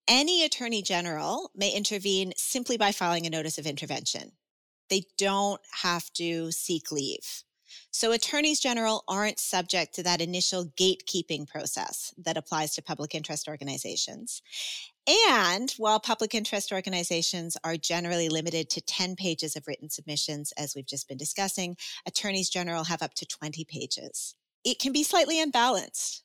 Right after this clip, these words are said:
There are cases where many attorneys general intervene. And the cumulative effect of that is that you have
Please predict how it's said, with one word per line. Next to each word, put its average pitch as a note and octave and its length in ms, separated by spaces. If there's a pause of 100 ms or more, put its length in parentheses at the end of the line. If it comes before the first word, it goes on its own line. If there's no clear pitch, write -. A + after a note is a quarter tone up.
(140)
There G#3+ 180
are A3+ 120
cases A3+ 480
where G#3+ 140
many G#3+ 480
attorneys D#3+ 440
general D3 500
intervene. D3+ 640 (440)
And F3 520 (340)
the F3 140
cumulative A3+ 580
effect - 380
of B3+ 140
that E3+ 340
is - 180
that - 160
you F3 140
have F3 380